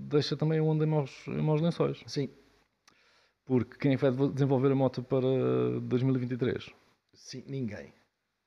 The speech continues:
Speaker 1: Eh,
Speaker 2: Ninguém, até porque se fala que o Paulo Espargaró sai, portanto não será ele, eh, o construtor da nova moto. Eh, o Stefan Bradl,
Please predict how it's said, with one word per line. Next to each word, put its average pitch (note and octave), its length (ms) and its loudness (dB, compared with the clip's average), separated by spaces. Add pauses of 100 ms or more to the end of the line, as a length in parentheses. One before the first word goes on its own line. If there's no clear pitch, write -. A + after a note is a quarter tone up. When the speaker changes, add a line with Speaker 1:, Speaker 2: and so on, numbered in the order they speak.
(440)
Speaker 1:
Eh, B2 60 -14
Speaker 2:
Ninguém, D3+ 300 2
até D#3 160 0
porque B2+ 260 -6
se - 80 -10
fala C3 240 0
que C3+ 100 -2
o B2 40 -2
Paulo B2 180 0
Espargaró C3 420 0
sai, A3+ 300 -2
portanto B2+ 320 -2
não B2+ 140 0
será B2 260 0
ele, B2 340 4 (380)
eh, G2 460 -14 (120)
o B2+ 120 -4
construtor C#3+ 560 2
da B2 100 4
nova B2+ 260 4
moto. A3 460 0
Eh, B2 640 0
o B2 80 -4
Stefan C#3 380 -2
Bradl, C3+ 360 2